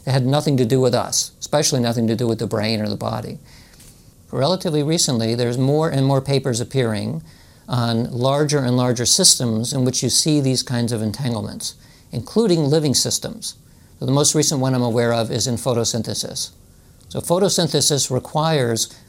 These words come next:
quantum coherence in order to work. Then I can easily predict that eventually someone's going to find it in larger and larger systems.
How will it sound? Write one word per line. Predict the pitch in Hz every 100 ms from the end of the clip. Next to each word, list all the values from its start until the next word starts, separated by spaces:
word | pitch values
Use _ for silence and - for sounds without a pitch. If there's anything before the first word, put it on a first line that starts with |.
| -
quantum | - 143 139
coherence | 131 131 131 135 110 - - - - -
in | 123
order | 127 123
to | 117
work. | 123 160 - - - - - - - - - - - -
Then | - 127 - - -
I | 127
can | 120 147
easily | 175 208 156 147
predict | 147 143 156 -
that | 131 123
eventually | 117 123 143 - 151
someone's | 139 143 135 123
going | 135 120
to |
find | 117 120 117
it | 120
in | 123
larger | 110 110 113 135
and | 113
larger | 110 107 131
systems. | 180 - - 113 113 160